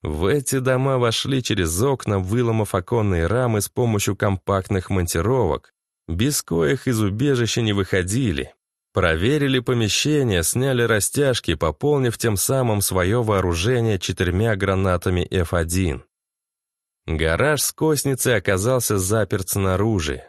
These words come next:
Илья решил показать его Антону, чтобы товарищ проникся перед боем, чтобы лучше понимал, с кем им предстояло иметь дело.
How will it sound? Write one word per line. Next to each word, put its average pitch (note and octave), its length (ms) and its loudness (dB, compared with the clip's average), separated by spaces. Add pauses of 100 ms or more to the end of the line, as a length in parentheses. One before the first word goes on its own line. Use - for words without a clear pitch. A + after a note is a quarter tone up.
(100)
Илья G#2+ 400 -2
решил A#2 360 -2
показать F2 600 -2
его G2+ 180 0
Антону, F2+ 500 0
чтобы - 380 -4
товарищ A2 540 0
проникся G#2 640 0
перед F2 320 -2
боем, E2+ 480 0 (260)
чтобы C3+ 540 0
лучше C3+ 400 0
понимал, G#2 640 2
с - 100 -4
кем C3 320 0
им A2 100 0
предстояло G#2 840 0
иметь F#2 300 0
дело. F2+ 560 0